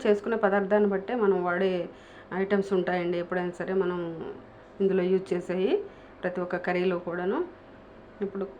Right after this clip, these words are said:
చిటికెడంతా మెంతిపొడి వేసాను.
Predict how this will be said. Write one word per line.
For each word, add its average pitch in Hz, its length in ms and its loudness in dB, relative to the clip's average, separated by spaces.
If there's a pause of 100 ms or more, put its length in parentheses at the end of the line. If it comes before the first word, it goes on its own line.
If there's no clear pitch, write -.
(160)
చిటికెడంతా 185 720 -2 (440)
మెంతిపొడి 190 380 0
వేసాను. 180 480 0